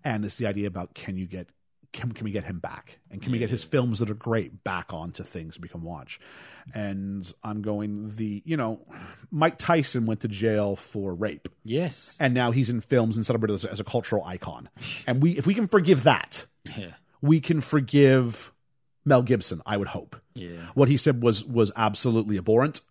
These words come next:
Speaker 1: What he said w-, w-, was, was terrible. But people, n-, people make mistakes, but people also need to be allowed the opportunity to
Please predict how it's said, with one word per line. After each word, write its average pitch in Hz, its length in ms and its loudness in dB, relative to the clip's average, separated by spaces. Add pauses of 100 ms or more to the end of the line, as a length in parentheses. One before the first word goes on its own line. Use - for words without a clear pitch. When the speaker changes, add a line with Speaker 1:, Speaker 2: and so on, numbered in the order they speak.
Speaker 1:
What 98 120 -4
he 107 100 -2
said 101 340 2
w-, 90 200 -4
w-, 95 160 -4
was, 95 160 -6
was 98 140 -8
terrible. 131 440 2 (300)
But - 180 -6
people, 156 360 2
n-, 135 260 2 (480)
people 160 240 -2
make 147 100 4
mistakes, 143 360 2
but - 100 0
people 139 260 4
also 123 280 2
need 120 160 2
to 107 40 -4
be 110 80 2
allowed 101 520 2 (120)
the 110 280 0
opportunity 95 800 -2
to 90 540 -4